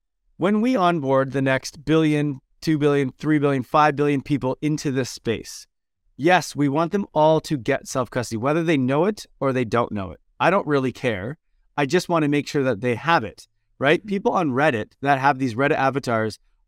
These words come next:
are self-custodying their Reddit avatars. They don't even know it. Those playing in Starbucks on Odyssey are self-custodying their own points or rewards, whatever you wanna call 'em, and they don't even know it.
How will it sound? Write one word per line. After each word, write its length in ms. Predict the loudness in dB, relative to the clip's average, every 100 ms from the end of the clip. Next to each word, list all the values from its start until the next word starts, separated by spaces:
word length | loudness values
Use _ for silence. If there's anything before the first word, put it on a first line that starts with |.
| -4
are 120 | -4
self-custodying 880 | 0 2 2 0 -4 -2 -2 0 0
their 120 | 0
Reddit 220 | 0 0
avatars. 380 | -2 -2 -6 -8
They 220 | -2 0
don't 160 | 2 0
even 260 | 0 0
know 200 | 0 -2 -6
it. 200 | -16 _ _ _ _ 2
Those 280 | 4 4
playing 320 | 0 0 2 0
in 60 |
Starbucks 520 | -2 0 2 2 -2
on 100 | -4
Odyssey 580 | 0 0 0 -2 -6 -6 _ _ _
are 100 | -6
self-custodying 800 | -4 2 2 2 0 -2 0 -2 0
their 160 | -4 -2
own 420 | 0 0 -2 -4 -6 _ _ -10
points 500 | -4 -2 -2 -4 -6
or 140 | -4
rewards, 460 | -2 0 2 2 0
whatever 160 | 0
you 60 | 2
wanna 120 | 0
call 220 | 0 0
'em, 100 | 0
and 140 | -4 -2
they 120 | 0
don't 160 | 0 0
even 300 | 0 0 0
know 200 | 0 -2
it. 140 | -10